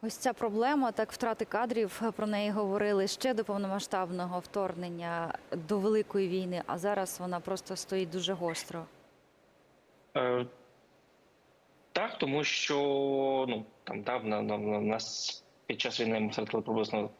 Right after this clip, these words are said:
Speaker 2: там, два і два, і шість мільйона за, за, зайнятого населення.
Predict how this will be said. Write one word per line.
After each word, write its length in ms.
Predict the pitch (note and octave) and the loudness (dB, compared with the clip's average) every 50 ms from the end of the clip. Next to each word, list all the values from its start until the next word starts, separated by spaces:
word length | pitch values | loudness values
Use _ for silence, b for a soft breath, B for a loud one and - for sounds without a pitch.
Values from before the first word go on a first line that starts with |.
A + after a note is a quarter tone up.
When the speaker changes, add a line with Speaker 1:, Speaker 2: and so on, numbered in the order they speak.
| - | -8
Speaker 2:
там, 160 | - - A2 G#2+ | -4 -2 -2 0
два 200 | - A#2+ A2+ A2 | 2 2 2 2
і 60 | A2 | 2
два, 180 | A2 A2 A2+ | 2 2 0
і 60 | A2 G#2 | 2 2
шість 260 | - - A2 - - | 0 0 0 0 -2
мільйона 1000 | G#2+ G#2+ A2 G#2+ G#2+ A2 A2 A2 A2 A2+ A2+ A2+ A2+ A2+ A#2 A2+ A2+ A#2 A#2+ A#2 G#2+ - - - _ - - _ _ _ - | 0 2 2 2 2 2 2 2 2 2 2 2 2 2 2 2 2 2 0 0 -2 -6 -18 -16 _ -16 -16 _ _ _ -4
за, 180 | C#3+ A2 A2 | -2 0 0
за, 180 | G#2 A2 A2 G#2+ | 2 2 0 2
зайнятого 520 | G#2+ A2+ A2 G#2+ A2 G#2+ G#2+ A#2 A2 A2+ | 2 2 2 2 2 2 2 2 0 2
населення. 400 | A2+ A2+ - - F#3 G3+ G3 E3+ | 0 2 2 2 2 2 0 0